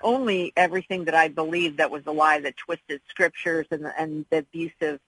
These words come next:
quote-unquote, Christianity. So I had to unpack all of that and, and get rid of the lies and replace it with truth. But I also had to allow Jesus into, through this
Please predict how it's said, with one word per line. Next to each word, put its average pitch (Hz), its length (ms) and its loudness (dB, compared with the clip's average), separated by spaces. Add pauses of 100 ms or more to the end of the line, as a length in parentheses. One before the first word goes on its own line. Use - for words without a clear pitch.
(920)
quote-unquote, 165 600 0
Christianity. 160 840 -4 (260)
So 214 60 2
I 208 40 4
had 202 60 2
to 180 140 2
unpack 190 440 -2
all 151 220 0
of 135 160 -10
that 170 480 2
and, 160 400 -8 (100)
and 165 280 -8 (120)
get 165 140 0
rid 180 120 0
of 160 60 -6
the 160 80 -6
lies 160 440 4
and 160 100 -10
replace 156 380 -4
it - 80 -8
with 156 180 -6
truth. 165 280 -2 (540)
But 190 140 4
I 185 140 4
also 220 440 2
had 202 340 0 (120)
to 196 400 4 (100)
allow 175 640 2
Jesus 156 460 -2 (120)
into, 190 460 -2 (120)
through 180 200 -4
this 185 180 -2